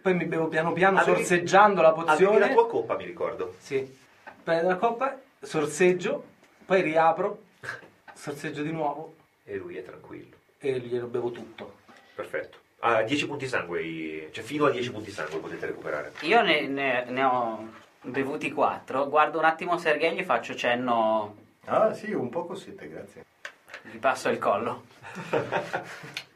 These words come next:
Speaker 4: Con le, con le zampe un
Speaker 1: Non
Speaker 4: po'
Speaker 1: siamo
Speaker 4: grosse,
Speaker 1: un po'
Speaker 4: faccio
Speaker 1: fatti di
Speaker 4: fatica a
Speaker 1: valeriana?
Speaker 4: Ah, ah.
Speaker 2: In realtà un pochino sì.
Speaker 1: Mm.
Speaker 2: Per-, e vuol dire che siete un po' più tranquilli, eh, perché
Speaker 4: Ma in
Speaker 2: eh.
Speaker 4: teoria
Speaker 1: Io
Speaker 4: non,
Speaker 1: infatti in realtà era
Speaker 4: non
Speaker 1: tutto per
Speaker 4: dovrebbe,
Speaker 1: Sergei.
Speaker 4: non dovrebbe influenzare di per sé.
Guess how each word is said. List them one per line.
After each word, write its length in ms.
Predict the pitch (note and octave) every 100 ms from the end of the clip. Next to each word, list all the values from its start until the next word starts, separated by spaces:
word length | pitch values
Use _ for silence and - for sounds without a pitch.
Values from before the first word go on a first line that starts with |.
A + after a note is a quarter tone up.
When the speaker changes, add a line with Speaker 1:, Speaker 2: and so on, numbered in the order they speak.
| - - - -
Speaker 4:
Con 140 | C#3
le, 260 | C3+ B2+ C3
con 120 | C3+
le 120 | C3
zampe 220 | C3 C3
un 60 | D3
Speaker 1:
Non 100 | F#3
Speaker 4:
po' 60 | -
Speaker 1:
siamo 140 | C3+
Speaker 4:
grosse, 160 | C#3 F3+
Speaker 1:
un 40 | F3+
po' 20 |
Speaker 4:
faccio 140 | D3+
Speaker 1:
fatti 100 | E3 D3
di 40 |
Speaker 4:
fatica 160 | D3+ D3
a 20 |
Speaker 1:
valeriana? 640 | D3 D3+ A#2+ A#2+ B2+ -
Speaker 4:
Ah, 120 | G2+ G#2+
ah. 120 | - - - - - - - - - -
Speaker 2:
In 120 | D3+
realtà 200 | D3+ D3+
un 60 | A3+
pochino 260 | - D3+
sì. 160 | D3+ C3+
Speaker 1:
Mm. 80 | - - _
Speaker 2:
Per-, 240 | C#3 - -
e 160 | -
vuol 120 | A#2
dire 120 | A#2 A#2
che 60 |
siete 140 | A#2 A2+
un 60 |
po' 60 | F#2
più 80 | G2
tranquilli, 500 | - - F2+ D2+ -
eh, 60 | C#2+
perché 460 | - - - - _
Speaker 4:
Ma 220 | A2+ C3+
in 120 | F#3+ F3+
Speaker 2:
eh. 120 | -
Speaker 4:
teoria 260 | E3 D#3 D3+
Speaker 1:
Io 40 |
Speaker 4:
non, 80 | F#3
Speaker 1:
infatti 260 | G#3 G3 F#3+
in 60 |
realtà 160 | F3+ D#3+
era 100 | - E3+
Speaker 4:
non 100 | F#3+
Speaker 1:
tutto 60 |
per 140 | F#3+ F#3
Speaker 4:
dovrebbe, 240 | E3+ E3 -
Speaker 1:
Sergei. 480 | D#3+ D3 F3+ E3 D3
Speaker 4:
non 160 | D3+ D#3
dovrebbe 280 | D3+ D#3 F3+
influenzare 560 | F3 C3+ C3+ - E2+
di 100 | E2
per 160 | E2 F2
sé. 240 | - -